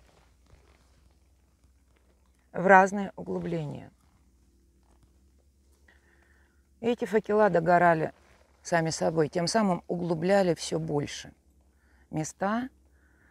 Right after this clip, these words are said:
А теперь просто вдумайтесь, если издревле много поколений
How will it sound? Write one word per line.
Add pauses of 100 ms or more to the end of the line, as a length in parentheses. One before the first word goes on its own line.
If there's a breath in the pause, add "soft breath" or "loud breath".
(880 soft breath)
А
теперь
просто
вдумайтесь, (640 loud breath)
если
издревле (1500)
много
поколений